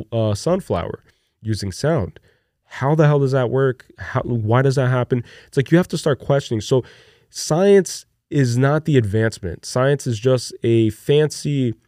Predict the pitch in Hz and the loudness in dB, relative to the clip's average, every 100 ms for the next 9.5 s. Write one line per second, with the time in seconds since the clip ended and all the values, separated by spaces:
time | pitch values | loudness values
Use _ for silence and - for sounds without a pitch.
0 | _ 113 120 123 120 113 110 104 101 95 | _ -2 0 2 0 2 0 2 0 0
1 | 92 - - - 117 113 - - 127 123 | -2 -6 -16 -4 0 0 -2 0 0 0
2 | 123 110 98 95 107 123 123 110 101 101 | 0 0 -2 -2 2 4 4 4 0 -6
3 | - 110 113 107 104 101 107 110 104 98 | -14 -4 0 2 0 -2 -4 -2 -2 -2
4 | 120 135 131 123 113 104 - _ 110 104 | 0 2 2 2 2 -2 -8 _ -4 -2
5 | 101 - - 135 127 - 113 - - 127 | -2 -6 -4 -2 0 -2 -4 -8 -6 -2
6 | 123 113 - 110 107 95 - _ _ _ | -2 -2 -2 -2 -2 -4 -14 _ _ _
7 | 107 107 104 113 104 117 107 - 101 95 | -6 -4 -2 -4 -2 -4 -4 -6 -6 -8
8 | 90 101 101 104 - - _ _ - 101 | -6 -4 -4 -6 -14 -16 _ _ -8 -8
9 | 90 95 90 85 85 | -6 -6 -6 -8 -14